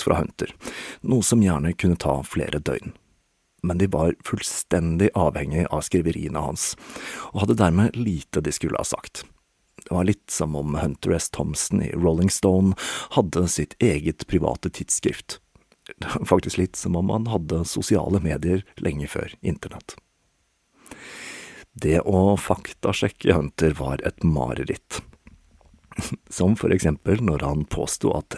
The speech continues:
Ed Muskie var avhengig av ibogain i en artikkel med overskriften "Store Ed avslørt som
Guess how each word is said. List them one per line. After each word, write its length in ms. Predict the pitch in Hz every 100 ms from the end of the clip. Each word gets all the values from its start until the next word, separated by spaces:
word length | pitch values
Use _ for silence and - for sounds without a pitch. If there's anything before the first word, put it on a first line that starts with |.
| -
Ed 160 | 87 90
Muskie 480 | 76 - - 113 107 - -
var 160 | 95 -
avhengig 460 | 135 90 71 82 104
av 140 | 73 - -
ibogain 800 | 98 113 113 127 120 127 127 71 - - -
i 120 | 92
en 120 | 101 117
artikkel 420 | 87 - 104 92
med 220 | 87 85
overskriften 640 | 78 - 80 - 92 90 - - -
"Store 640 | - 160 107 104 107 87
Ed 240 | 85 87 - -
avslørt 540 | 76 - - 82 -
som 240 | - 80